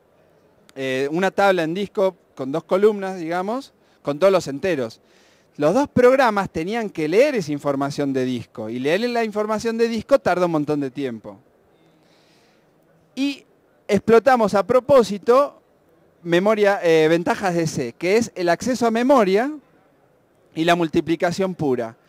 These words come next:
O sea, el acceso a memoria controlado, como Python tiene memoria dinámica, uno no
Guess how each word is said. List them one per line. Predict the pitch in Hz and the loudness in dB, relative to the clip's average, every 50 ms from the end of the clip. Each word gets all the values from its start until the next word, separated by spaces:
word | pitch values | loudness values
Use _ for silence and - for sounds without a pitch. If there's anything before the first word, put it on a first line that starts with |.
| _ _ _ _ _ | _ _ _ _ _
O | - 156 | -6 -4
sea, | 156 180 160 | -2 -2 0
el | 151 | 0
acceso | 151 151 - 208 220 233 | -2 -2 -2 -2 -2 0
a | 233 | 0
memoria | 220 220 220 220 220 220 214 214 214 226 233 247 262 226 - _ _ _ _ _ _ _ _ _ _ _ _ _ | 0 -2 -2 0 0 0 0 2 4 4 4 2 2 -4 -10 _ _ _ _ _ _ _ _ _ _ _ _ _
controlado, | - 180 202 214 220 208 - 214 214 220 254 294 277 233 208 202 202 | 0 2 2 2 2 0 2 2 2 4 4 4 4 4 4 2 0
como | 180 170 156 156 147 | 0 -2 -2 -2 0
Python | - 214 214 185 202 190 | 2 0 2 0 -4 -2
tiene | 190 202 196 202 | 0 0 0 0
memoria | 196 190 190 196 202 202 208 208 | -2 -2 0 0 2 2 2 0
dinámica, | 214 220 226 226 233 233 196 214 196 | 0 -2 -4 -4 -4 -4 0 0 2
uno | 190 202 208 202 196 190 | 2 0 -2 -4 -4 -4
no | 185 185 180 180 180 185 - | -2 0 0 0 0 -2 -4